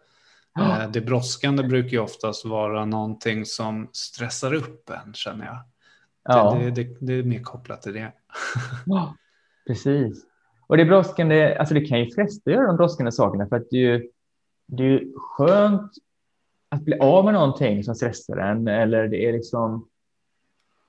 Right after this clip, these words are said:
Speaker 1: man kanske får mycket, mycket cred för att man har gjort den här grejen. För den som vill att man ska göra det åt den, för den är det viktigt, men det är inte viktigt för mig kanske egentligen, men det är väldigt skönt att bli,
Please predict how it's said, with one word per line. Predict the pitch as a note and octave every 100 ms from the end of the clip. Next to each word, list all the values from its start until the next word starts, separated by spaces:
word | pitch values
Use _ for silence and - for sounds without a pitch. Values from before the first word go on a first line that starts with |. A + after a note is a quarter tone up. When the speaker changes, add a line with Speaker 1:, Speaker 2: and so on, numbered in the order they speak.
| _ _
Speaker 1:
man | C3+ D3+
kanske | D#3 C#3+
får | C#3+
mycket, | C#3+ C#3 C3+ A#2+ A#2 A2+ A2+ A2 A2 G#2+ G#2+ A2 - _
mycket | - C3 - A2+ -
cred | G#2+ E3 -
för | -
att | E3
man | D#3+
har | C#3+
gjort | -
den | E3
här | D3+
grejen. | C#3 A2 B2 D#3
För | D3+
den | C3+ A#2 C3+
som | - E3
vill | D3+
att | C#3
man | C3+
ska | -
göra | C3 A#2
det |
åt | A#2+ G#2+ -
den, | C3+ D3+ D3+
för |
den | A#2 D3 F#3+
är |
det | F#3+
viktigt, | F#3+ - D3+ - - -
men | B2+
det | B2+
är |
inte | B2
viktigt | D3 D3+ -
för | F#2
mig | D2+
kanske | G2+ G#2 A#2+
egentligen, | G#2 G#2 B2 C#3
men | A#2
det |
är | A#2
väldigt | A#2 B2
skönt | D#3 B2+
att | - A#2
bli, | A2 A2 A2+ G#2+